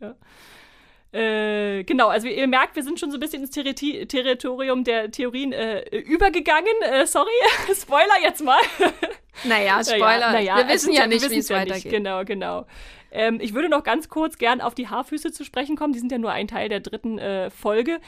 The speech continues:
Speaker 1: Wie standest du dazu, dass die so eigentlich, äh, sagen, äh, „Wir, wir halten zusammen und wir lassen niemanden zurück“, und dann auf einmal, äh, ja, werden die fast, äh,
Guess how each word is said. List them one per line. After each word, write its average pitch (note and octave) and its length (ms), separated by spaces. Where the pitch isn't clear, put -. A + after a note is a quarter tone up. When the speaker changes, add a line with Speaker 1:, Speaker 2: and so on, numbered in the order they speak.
Speaker 1:
Wie D4 100
standest D#4 400
du C#4+ 60
dazu, C4+ 320
dass B3+ 180
die B3+ 120
so A#3+ 260
eigentlich, B3+ 460
äh, A#3 260
sagen, A#3+ 460
äh, G#3 420
„Wir, A#3 220
wir B3+ 100
halten D4 260
zusammen C#4+ 380
und B3 100
wir C4+ 60
lassen C4+ 240
niemanden D4 300
zurück“, D4+ 460
und C4 140
dann C4+ 140
auf B3+ 120
einmal, C4 380
äh, A3+ 380
ja, G3 340
werden A3+ 160
die C4 80
fast, - 320
äh, G#3+ 400